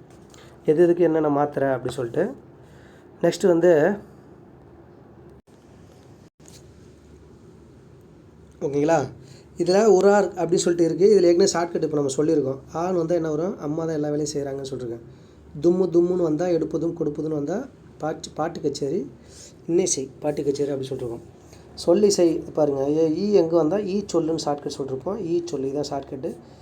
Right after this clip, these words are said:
ஓகே, அப்போ என்ன வரும்னு உங்களுக்கே தெரியும். சரிங்களா? இந்த ஒற்றலைப்படை, ஒற்றலைப்படைனா ஒற்று எழுத்துக்கள் வந்து வந்துடணும். அதான் இங்க, இங்க ரெண்டு வந்துருச்சா? செய்யுளிசை அலைப்படை. ஆ வந்து அம்மா தான் எல்லா வேலையும் செய்றாங்க. ஆ வந்தா செய்யுளிசை அலைப்படை. ஆ வந்துருச்சு.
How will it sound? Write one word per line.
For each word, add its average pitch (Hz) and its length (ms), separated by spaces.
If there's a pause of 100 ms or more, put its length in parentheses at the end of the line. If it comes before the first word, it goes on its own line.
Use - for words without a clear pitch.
(320)
ஓகே, 147 360
அப்போ 151 200
என்ன 151 180
வரும்னு 143 240
உங்களுக்கே 139 320
தெரியும். 127 320 (640)
சரிங்களா? 139 340 (340)
இந்த 160 120
ஒற்றலைப்படை, 165 640 (520)
ஒற்றலைப்படைனா 180 480
ஒற்று 175 260
எழுத்துக்கள் 151 380
வந்து 147 100
வந்துடணும். 147 580 (220)
அதான் 147 200
இங்க, 160 240
இங்க 156 180
ரெண்டு 147 280
வந்துருச்சா? 147 360 (640)
செய்யுளிசை 180 440
அலைப்படை. 143 420 (1000)
ஆ 156 180
வந்து 156 220
அம்மா 165 240
தான் 170 100
எல்லா 156 140
வேலையும் 156 240
செய்றாங்க. 143 300
ஆ 165 240
வந்தா 147 240
செய்யுளிசை 143 440
அலைப்படை. 135 340
ஆ 151 160
வந்துருச்சு. 135 460